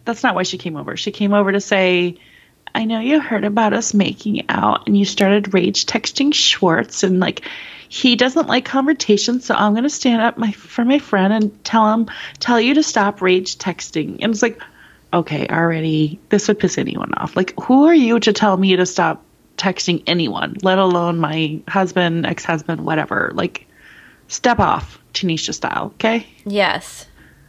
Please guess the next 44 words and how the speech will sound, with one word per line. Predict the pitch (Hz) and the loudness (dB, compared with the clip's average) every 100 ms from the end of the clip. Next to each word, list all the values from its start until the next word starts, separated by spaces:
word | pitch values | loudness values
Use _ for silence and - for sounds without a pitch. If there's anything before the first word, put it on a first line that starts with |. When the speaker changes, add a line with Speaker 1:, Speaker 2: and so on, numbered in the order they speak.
| _ _ _ _ _ _ | _ _ _ _ _ _
Speaker 1:
That | 185 | 2
was | 185 185 | 2 2
really | 180 160 | 0 0
annoying. | 135 - - - | 0 -2 -4 0
It | 185 | 2
was | 190 | 2
like | 180 - | -2 -2
her | 180 | -2
telling | - 165 156 | 0 0 0
her | 156 | 0
not | 147 151 | -2 -2
to | - | -4
go | 151 - 151 | -6 -4 -2
to | 147 | -2
the | - | -8
preferred | - 160 - 147 147 - | -4 -6 -2 -2 -2 -4
<laughs> | |
pool. | - 1047 - 190 175 - - - - - - | 0 2 4 2 0 -4 -12 -16 -20 -20 -20
It's | - - - - | -18 -16 -18 -10
like | - - - _ _ _ _ _ _ - - - - - | -10 -10 -16 _ _ _ _ _ _ -18 -16 -18 -12 -6
Speaker 2:
Yeah, | 269 262 233 - - | -2 2 2 0 -2
I | 294 | -2
mean, | 311 294 - | 0 -2 -2
I | 254 285 | 0 0
just, | 311 370 - | -2 -6 -6
like, | 427 403 - - _ _ _ - | -6 -8 -14 -20 _ _ _ -4
I | 285 | 0
imagine | 302 285 294 320 370 370 | 2 2 0 0 -2 -4
that, | 302 233 | -2 0
like, | 240 - | -2 -2
I | 226 240 | 0 0
am | 269 285 | -2 -4
Raquel, | 311 - 247 180 170 208 - - | -4 -2 0 0 0 -4 -10 -4
and | 240 233 233 | -2 0 -2
I | 233 | -2
know | 247 247 | -2 -4
that | 247 240 | -2 -2
I | |
have | 247 233 - | 0 -2 -2
to | 226 | -10
go | 202 220 226 | -4 -2 -2
do | 247 262 | -4 -8
this | 262 262 | -8 -6
scene | - - 240 214 208 | -6 -6 -6 -4 -4